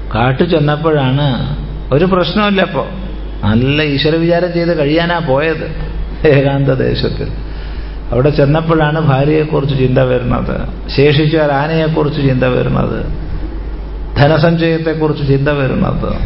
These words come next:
ഭൃത്യന്മാരെക്കുറിച്ച് ചിന്ത വരുന്നത്.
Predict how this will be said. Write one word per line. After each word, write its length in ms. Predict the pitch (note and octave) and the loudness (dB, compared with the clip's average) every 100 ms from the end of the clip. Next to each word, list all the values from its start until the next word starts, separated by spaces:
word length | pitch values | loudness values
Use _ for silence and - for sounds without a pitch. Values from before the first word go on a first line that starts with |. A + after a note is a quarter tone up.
| - - - - - - - - - - - - | -4 -6 -8 -8 -8 -8 -8 -8 -8 -8 -4 0
ഭൃത്യന്മാരെക്കുറിച്ച് 1000 | C3+ D#3 F3 E3+ D#3+ D#3+ D#3+ D#3 D#3 C3+ | 2 4 4 4 4 2 0 0 0 2
ചിന്ത 200 | C3+ D3 | 2 2
വരുന്നത്. 640 | C#3 - C2+ - A#1 - | 0 0 0 -2 -4 -6